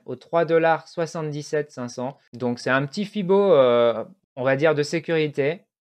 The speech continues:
Hein, c'est pas vraiment celui qu'il faut privilégier, mais faut prendre quand même un petit take profit.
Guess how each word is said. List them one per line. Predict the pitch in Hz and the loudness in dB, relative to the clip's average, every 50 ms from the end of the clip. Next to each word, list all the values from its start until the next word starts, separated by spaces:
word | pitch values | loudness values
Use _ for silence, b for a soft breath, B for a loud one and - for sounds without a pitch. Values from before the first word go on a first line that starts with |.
| _ _ _ _ _ _ _ _ - | _ _ _ _ _ _ _ _ -14
Hein, | 92 104 131 | -14 -14 -14
c'est | - - 107 | -14 -14 -8
pas | - 113 117 | -4 -2 -2
vraiment | 117 123 127 135 135 | 0 -2 -2 -4 -6
celui | 131 - 135 131 135 135 | -6 -8 -8 -8 -8 -10
qu'il | - _ | -12 _
faut | - 139 | -10 -10
privilégier, | 135 - - 131 131 131 127 127 120 120 120 123 139 151 165 160 | -10 -8 -8 -6 -4 -2 -2 -2 -2 -2 -4 -2 -2 -2 -2 -4
mais | 147 123 117 120 127 143 - - _ _ _ _ | -6 -6 -6 -4 -4 -6 -6 -10 _ _ _ _
faut | - 110 | -18 -16
prendre | - - 131 131 131 | -14 -12 -12 -12 -8
quand | - 123 120 | -6 -4 -2
même | 127 135 139 - _ _ _ _ | -2 -4 -6 -10 _ _ _ _
un | 123 131 139 | -14 -14 -12
petit | - 170 151 | -14 -12 -6
take | 170 165 151 - | -4 -4 -4 -4
profit. | _ - 151 147 - 151 160 170 - | _ -4 -4 -2 -4 -6 -10 -10 -12